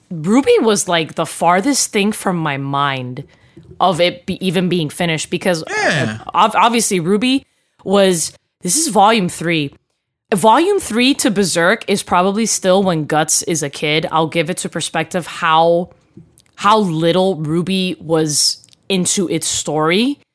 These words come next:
Speaker 1: That was the farthest thing from my mind I did not even think once, "Oh my God, how is Ruby gonna end? Oh my God, is Ruby gonna continue?"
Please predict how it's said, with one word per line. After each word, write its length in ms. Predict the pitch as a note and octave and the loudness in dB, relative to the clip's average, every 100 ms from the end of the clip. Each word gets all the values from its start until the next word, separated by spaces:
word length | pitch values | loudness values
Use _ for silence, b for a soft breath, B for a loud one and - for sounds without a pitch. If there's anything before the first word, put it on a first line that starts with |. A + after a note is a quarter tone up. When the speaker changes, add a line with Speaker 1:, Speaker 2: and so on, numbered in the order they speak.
| _ _ _ _ - | _ _ _ _ -8
Speaker 1:
That 340 | F#3 C4 F#4 | 0 2 4
was 200 | A4+ B4+ | 2 2
the 80 | D4+ | 0
farthest 680 | - - G#3+ G#3+ B3+ C4+ - | -2 0 2 4 2 0 0
thing 160 | A3+ A3 | 0 -2
from 280 | - A3+ F#3 | -2 -4 -2
my 140 | F3 | -2
mind 760 | D3+ D3+ D3+ E3 D#3 C#3+ - - b b b b | -2 -2 0 2 2 -2 -8 -14 b b b b
I 140 | B3 | -2
did 180 | F#4 G4+ | 2 2
not 120 | G4 | 2
even 200 | F#4+ D4 | 0 0
think 280 | A3+ C4 B3 | 0 -2 0
once, 300 | A3 A3+ A3 - | 0 0 0 0
"Oh 80 | G3 | 0
my 140 | F#3+ | 2
God, 160 | F#3 E3+ | 0 0
how 160 | F#3 | 0
is 120 | F3+ | 0
Ruby 180 | F3 F#3 | -2 -4
gonna 160 | F3+ E3+ | -4 -2
end? 280 | E3+ D#3+ D3+ | -2 -2 -2
Oh 80 | F3+ | -2
my 160 | F3 | 0
God, 180 | E3+ E3+ | 0 0
is 120 | D#3+ E3 | 0 -4
Ruby 160 | G#3 | -4
gonna 200 | G#3+ G#3 | -2 -4
continue?" 520 | G3 D#3+ E3+ F#3 G#3+ | -6 -6 -4 -2 -2